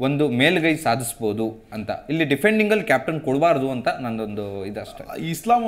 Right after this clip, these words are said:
Speaker 2: ಇನಾಮ್ದಾರ್ ಅವ್ರು, ಅವ್ರ ಬಗ್ಗೆ ಹೇಳ್ಬೇಕು. ಅಂದ್ರೆ ಅವರು ಈಗ ಲೆಫ್ಟ್ ಕಾರ್ನರ್ ಮತ್ತೆ ರೈಟ್ ಕಾರ್ನರ್ ಬಗ್ಗೆ ನಾನು ಹೇಳ್ತೀನಿ. ಅವರು ಲೆಫ್ಟ್ ಕಾರ್ನರ್‌ಲೇ ತುಂಬಾ ಚೆನ್ನಾಗಿ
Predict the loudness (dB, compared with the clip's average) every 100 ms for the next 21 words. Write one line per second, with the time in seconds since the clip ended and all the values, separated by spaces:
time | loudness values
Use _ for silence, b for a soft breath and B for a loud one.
0 | 0 0 -2 -4 -10 -10 -4 -2 -2 0
1 | 2 2 0 0 -2 -4 -6 -10 -4 0
2 | 4 4 4 4 0 -4 -4 -2 0 0
3 | -2 -2 -2 0 2 0 -2 -6 -2 0
4 | 0 -2 -2 -4 -4 -6 -6 -6 -6 -12
5 | -16 0 2 4 2 -2 -4 -6 -4 -2
6 | 0 -2 -2 -2 -2 -4 -10 -2 0 0
7 | -2 -2 -4 -6 -8 -10